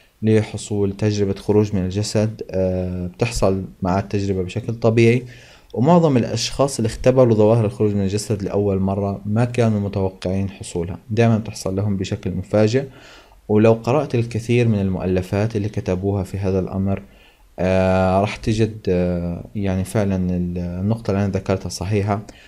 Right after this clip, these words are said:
معظمهم اختار-، اختبروا تجارب الخروج من الجسد بشكل غير، آه، متعمد. آه، طبعا، آه، بالنسبة لي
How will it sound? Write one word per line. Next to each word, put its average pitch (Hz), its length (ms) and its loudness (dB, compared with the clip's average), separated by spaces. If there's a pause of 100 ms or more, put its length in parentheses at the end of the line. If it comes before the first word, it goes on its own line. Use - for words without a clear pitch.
(180)
معظمهم 107 400 4
اختار-، 104 460 -2
اختبروا 107 360 -2
تجارب 98 400 -2
الخروج 101 320 0
من 95 80 -2
الجسد 95 760 -4
بشكل 104 580 -2 (120)
غير، 101 580 0 (340)
آه، 90 100 -2
متعمد. 92 500 -2 (1700)
آه، 113 260 6
طبعا، 127 640 2
آه، 117 300 4
بالنسبة 131 400 2
لي 123 240 4